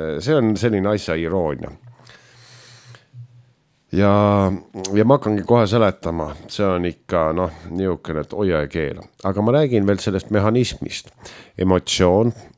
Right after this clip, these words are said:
noh, loomulikult ma jätan tahte nagu väljapoole, ma võtan see emotsioon, mentaal- ja fantaasiamaailm. Kuigi jah, tegelikult tahtemaailm on ka olemas. Aga see kuidagi, ma pean natuke teistmoodi käsitlema või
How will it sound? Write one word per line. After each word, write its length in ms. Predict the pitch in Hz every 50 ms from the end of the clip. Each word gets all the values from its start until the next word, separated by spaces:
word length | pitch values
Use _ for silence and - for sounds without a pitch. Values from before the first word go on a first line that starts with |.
| _ _ _ _ _ _ - -
noh, 140 | 131 139 135
loomulikult 480 | 139 131 110 98 95 92 - 98 90 101
ma 180 | 107 113 127
jätan 240 | 117 104 - 104 98
tahte 380 | - 117 113 107 - - - 85
nagu 220 | 85 82 - 90 95
väljapoole, 420 | 101 95 85 76 - - 73 73
ma 140 | 82 92 90
võtan 180 | - - 78
see 140 | - - 92
emotsioon, 580 | 95 104 104 - - - 170 175 165 156 139 123 - - - - - - - - - - - - 95 98
mentaal- 720 | 101 104 101 - - - 147 156 147 139 131 123 113 101 95 - - _ _
ja 100 | 110 104
fantaasiamaailm. 1040 | 110 113 - - 110 98 85 78 - - 67 67 64 64 65 65 64 - - - - - _ _ _ _ _ _ _ - -
Kuigi 180 | 107 101 87 98
jah, 160 | 101 98 85 80 -
tegelikult 360 | - 101 92 82 78 80 - -
tahtemaailm 480 | 92 - - - 90 98 110 117 131
on 80 | 147 143
ka 100 | 117 82
olemas. 460 | 64 62 - - 78 - 80 - - - - _ - - - - - - - - - _ _
Aga 200 | - 95 95 98 95
see 160 | 101 117 113 101 -
kuidagi, 640 | - 104 101 101 95 90 78 87 92 92 90 90 80 80 80 - - - - - - - _ _ _ _ _ _ _ _ _ _ _ _ _ _ _ _ - - - - - - - _ _ _
ma 120 | - 123 127
pean 140 | 131 120 123
natuke 240 | 127 123 - 104 92
teistmoodi 640 | 104 113 107 - - 107 104 98 95 82 - - 85
käsitlema 720 | - 101 98 - 87 76 - - - 85 78 78 78 76
või 240 | 73 73 82 80 76